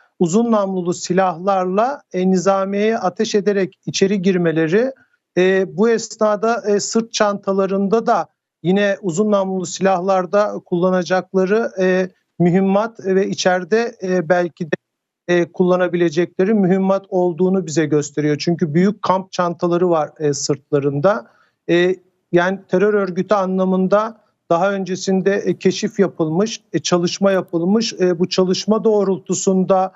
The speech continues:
e, bu tesis seçilmek suretiyle, e, çıkış saati, e, ve o çıkış saatine göre, e, eylem hazırlığına geçilmiş. E, ilk patlamayla birlikte, e, bir şok yaratılmış. O şokun etkisiyle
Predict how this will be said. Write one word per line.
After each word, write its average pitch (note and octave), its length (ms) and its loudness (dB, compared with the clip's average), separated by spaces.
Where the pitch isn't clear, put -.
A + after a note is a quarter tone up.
e, F3+ 220 0
bu F#3 120 -4
tesis F3+ 440 -2
seçilmek F3+ 580 -2
suretiyle, F3 880 0
e, F3 200 2
çıkış G3 400 -2
saati, F3+ 520 -2
e, F3+ 460 0
ve F3+ 300 0
o F#3 140 -2
çıkış F#3 320 -2
saatine F3+ 640 -2
göre, E3+ 440 0
e, E3 80 2
eylem E3 680 0
hazırlığına D3+ 600 0
geçilmiş. D3+ 880 0
E, F#3 200 4
ilk G3+ 340 -4
patlamayla G3 720 0
birlikte, F#3 440 0
e, F#3 160 2
bir F3+ 60 -2
şok G#3+ 400 -2
yaratılmış. E3 760 0
O G3 140 2
şokun G3 460 -4
etkisiyle F#3+ 840 0